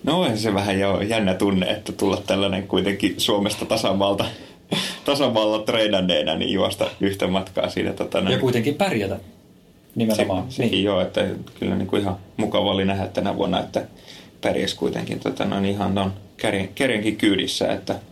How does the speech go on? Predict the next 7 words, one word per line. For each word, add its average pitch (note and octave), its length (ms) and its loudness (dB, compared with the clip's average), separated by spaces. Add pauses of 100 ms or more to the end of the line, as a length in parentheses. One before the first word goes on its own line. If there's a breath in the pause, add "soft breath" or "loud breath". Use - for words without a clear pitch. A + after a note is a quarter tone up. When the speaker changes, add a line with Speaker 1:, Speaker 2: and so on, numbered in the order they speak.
(2000 loud breath)
Speaker 1:
että, A#2 300 -2
tota, A2+ 300 0
noin A#2 180 0
niin, A#2+ 180 -2 (380 loud breath)
on A#2+ 240 0
se G#2+ 140 0
ihan, G#2 220 -2